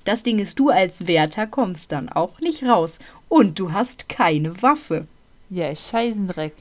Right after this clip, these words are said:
Speaker 1: Da denk ich mir auch, ey, Augen auf bei der Berufswahl.
Speaker 2: Ja.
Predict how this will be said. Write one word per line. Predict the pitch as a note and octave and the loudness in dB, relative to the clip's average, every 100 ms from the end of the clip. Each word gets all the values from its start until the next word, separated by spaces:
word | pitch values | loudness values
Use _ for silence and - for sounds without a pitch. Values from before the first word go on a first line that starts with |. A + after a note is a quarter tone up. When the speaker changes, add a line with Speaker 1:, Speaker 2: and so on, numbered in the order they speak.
| _ _ _ _ _ - | _ _ _ _ _ -2
Speaker 1:
Da | G#3 | 4
denk | G#3 D4 | 6 4
ich | C#4+ | 4
mir | D4+ D4 | 4 6
auch, | C4 G#3 | 4 4
ey, | F#3+ E3 D3 - _ _ - _ - - - | -2 -2 -6 -14 _ _ -20 _ -20 -2 6
Augen | C4 D4+ E4 | 8 8 6
auf | C#4 D#4 - | 8 8 6
bei | C4 B3 | 8 8
der | D4 | 10
Berufswahl. | B3+ D#4+ G#4 E4+ - - A#3 A3+ G3+ - - - | 8 10 10 8 2 0 4 6 4 -4 -14 -6
Speaker 2:
Ja. | A3 B3 A#3 - | 4 10 10 10